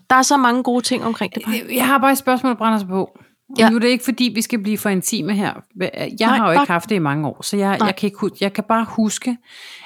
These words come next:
Speaker 2: at jeg på en varm sommerdag måske synes, at man, altså, kender du følelsen af, at man kunne lugte sin egen menstruation?
Speaker 1: Ja, men det,
Speaker 2: Ja.
Speaker 1: det, der, der er lugt, og der er, øh, øh, fugt. <laughs> Lugt og fugt absorberende.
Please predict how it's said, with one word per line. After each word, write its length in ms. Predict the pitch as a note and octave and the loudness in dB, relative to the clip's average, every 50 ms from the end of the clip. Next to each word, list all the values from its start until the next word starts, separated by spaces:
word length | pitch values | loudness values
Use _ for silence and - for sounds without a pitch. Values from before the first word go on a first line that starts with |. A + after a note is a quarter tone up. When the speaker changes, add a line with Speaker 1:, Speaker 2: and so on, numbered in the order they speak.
| - _ - | -10 _ -2
Speaker 2:
at 200 | G3 G3+ G3 G3 | 0 0 2 0
jeg 120 | F#3 F3 - | 0 0 0
på 140 | - G3+ F#3+ | -2 0 0
en 160 | F3 F3 D#3+ | 0 0 0
varm 220 | G#3 A3 A3+ - F#3+ | 0 -2 -2 -2 -4
sommerdag 480 | - - G3 G3 G#3+ A3+ A3 G#3 - | -2 -2 0 0 0 0 -2 -2 -4
måske 280 | - D#3 - - F3+ G3+ | -6 -8 -8 -6 -6 -6
synes, 360 | - - - G3+ G3 G3 - | -4 -4 -2 -4 -4 -4 -6
at 100 | - - | -6 -4
man, 200 | F#3 F3+ E3+ - - _ - - - _ | -4 -4 -4 -6 -10 _ -14 -14 -14 _
altså, 140 | - - - - - - - - - - | -8 -6 -6 -8 -10 -18 -20 -18 -8 -4
kender 200 | - A#3 A3+ A3 | -2 -2 0 -2
du 60 | G3 - | -2 -2
følelsen 220 | A3+ G#3+ G3 - - | -4 -4 -4 -6 -8
af, 20 | |
at 40 | - | -8
man 80 | - - | -8 -6
kunne 160 | - G3+ F3+ | -4 -2 -2
lugte 240 | F#3+ F#3+ - - - | -2 -2 -4 -6 -10
sin 200 | - G3 F#3+ - - | -10 -10 -10 -8 -6
egen 160 | - E3 E3+ | -6 -4 -4
menstruation? 320 | E3+ D#3+ - - - A#3+ A3 | -6 -8 -8 -4 0 0 0
Speaker 1:
Ja, 40 | G#3+ - - | 0 0 0
men 160 | A#3 A#3+ A#3 | 0 0 2
det, 160 | A3+ - C#4 | 2 2 2
Speaker 2:
Ja. 80 | C#4+ B3+ - - _ - | 2 2 0 -2 _ 2
Speaker 1:
det, 240 | C4+ C4+ B3+ B3+ | 2 2 2 2
der, 340 | - A#3+ A#3 A3+ A3+ A3 G#3+ | 2 2 4 4 4 2 2
der 120 | G#3 - G#3+ | 0 0 2
er 140 | G3+ G3 | 2 2
lugt, 580 | G3 G3 G3 G3+ A#3+ C#4+ D#4 D#4 - - - - - _ _ - | 2 2 2 2 4 4 2 2 0 -6 -14 -14 -14 _ _ -4
og 160 | G#3 G3+ - | -2 0 0
der 200 | G#3 G3 G3 - - | 2 2 2 0 0
er, 260 | - F3+ E3+ E3 D#3 - - - | -2 -2 0 0 -2 -4 -4 -4
øh, 340 | E3 E3 D3+ D3 C#3+ - - - | -2 -2 -2 -2 -4 -6 -6 -6
øh, 160 | - E3 D#3 | -4 -4 -4
fugt. 440 | - - - B3+ B3 B3+ - - - - - | -2 2 2 2 2 0 -4 -14 -14 -14 -16
<laughs> 220 | - - - - C#4 | -20 -14 -2 2 2
Lugt 180 | D4+ D4+ - | 2 4 2
og 100 | C#4+ A#3 | 0 0
fugt 280 | - - A3 A3 A3 - | 2 2 2 2 2 2
absorberende. 760 | - A3 G#3+ - - A3 A#3 G3+ - G3+ G3 - - F#3+ B3 | 0 0 0 0 0 0 0 2 4 2 2 2 0 -2 -2